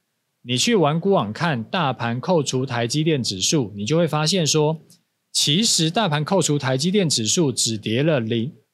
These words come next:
零点六趴，就是千分之六。那你如果是去看上柜指数啊，更是会发现，其实今天只跌了千分之四，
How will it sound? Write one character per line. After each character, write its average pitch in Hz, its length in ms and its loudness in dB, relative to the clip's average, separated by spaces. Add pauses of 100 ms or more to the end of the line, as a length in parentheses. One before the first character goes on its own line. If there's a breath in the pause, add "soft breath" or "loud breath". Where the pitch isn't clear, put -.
(160)
零 143 300 2
点 120 220 2
六 139 200 4
趴， 117 340 0 (340)
就 131 100 0
是 123 100 0
千 165 220 0
分 175 120 2
之 170 140 0
六。 180 260 0 (540)
那 240 140 -2
你 156 80 2
如 143 120 2
果 202 120 4
是 190 160 0
去 196 160 0
看 175 260 -2
上 196 340 2
柜 170 180 2
指 110 200 -2
数 156 220 2
啊， 95 220 -4 (360)
更 208 160 2
是 180 140 2
会 175 160 2
发 156 200 0
现， 143 300 0
其 139 220 0
实 151 240 2
今 160 240 0
天 170 200 0
只 117 160 -2
跌 113 240 0
了 131 200 2
千 135 240 -2
分 131 180 0
之 135 140 0
四， 123 320 -2